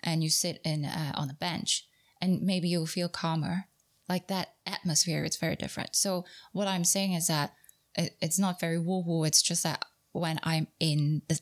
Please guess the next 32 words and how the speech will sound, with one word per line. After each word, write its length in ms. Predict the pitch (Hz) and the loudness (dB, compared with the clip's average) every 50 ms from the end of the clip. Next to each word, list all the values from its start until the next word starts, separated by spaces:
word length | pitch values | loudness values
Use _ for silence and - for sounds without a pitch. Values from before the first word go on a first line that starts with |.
| - - | -2 -2
on 180 | 156 156 156 | -2 0 0
the 80 | 156 151 | 4 4
spot 420 | - - - - 165 170 165 - | 4 4 4 2 -2 -4 -4 -4
guiding, 640 | - 165 160 170 185 196 185 - 139 - - 160 170 - _ _ | -2 -2 0 0 -2 -2 -4 -4 -4 -2 -2 -2 -2 -4 _ _
guiding 340 | - 190 175 190 180 170 175 | -4 -2 0 0 0 0 0
a 40 | 160 | 0
meditation, 720 | 156 156 151 151 - - 165 165 175 - - 165 165 170 - - | 0 0 0 0 0 0 0 0 0 0 0 -2 -4 -4 -4 -2
I 140 | 156 156 156 | -2 -2 -2
can 280 | - - 185 165 147 - - | -2 -4 -4 -4 -4 -4 -4
also 520 | - 156 160 170 - - 165 151 151 151 - _ _ _ | -4 -2 0 2 0 0 0 -2 -4 -4 -8 _ _ _
sense 520 | - - - - - 196 185 185 185 185 - | 0 4 6 6 6 6 4 2 2 2 2
the 200 | - - 160 - - | 0 -2 -4 -2 -2
atmosphere 640 | - 170 - 160 156 160 - - - - - - - | -4 -4 -2 0 2 2 2 0 0 -4 -6 -4 -2
of 220 | - 156 151 - - | -2 -2 -2 -4 -4
people, 460 | - - 190 180 - - 147 151 156 | -2 0 0 0 0 -2 -2 -2 -2
whether 240 | - 170 170 165 165 | 0 0 0 0 0
or 80 | 156 151 | 0 0
not 220 | 151 147 151 - | 0 -2 -2 0
they're 180 | - 151 143 147 | -2 -2 -2 -2
feeling 320 | - - 160 151 151 - - | -4 -4 -2 -2 -2 -2 -2
agitated, 680 | - 147 143 - - - - - 156 - 165 190 - - _ - - - - _ _ _ - | -4 -4 -4 -4 -4 -4 -4 -4 -2 -2 -2 -4 -4 -8 _ -20 -20 -20 -20 _ _ _ -6
um, 420 | - 160 160 143 143 151 147 139 - - _ _ _ _ - - _ - - | -6 -4 -4 -4 -4 -6 -6 -8 -10 -12 _ _ _ _ -20 -20 _ -8 -6
or, 460 | 170 175 160 151 151 147 143 139 - - - _ - | -4 -2 -2 -2 0 -2 -2 -4 -6 -8 -14 _ -6
you 140 | - - | -4 -2
know, 320 | 156 151 160 160 160 160 - - - - | -2 -2 -2 -2 -2 -4 -6 -8 -4 0
not 260 | - 180 160 - - | 2 2 2 2 0
very 200 | - 170 165 165 | 0 0 0 0
calm. 460 | 160 - - 190 180 175 175 175 180 | -2 -2 0 0 2 2 2 2 2
And 180 | 170 156 147 147 | 2 2 0 0
how 240 | - - - 160 156 | -2 -2 -2 -2 -2
can 220 | - - - 160 | -2 -2 -2 0
I 240 | 147 147 147 143 - | 2 2 0 0 -2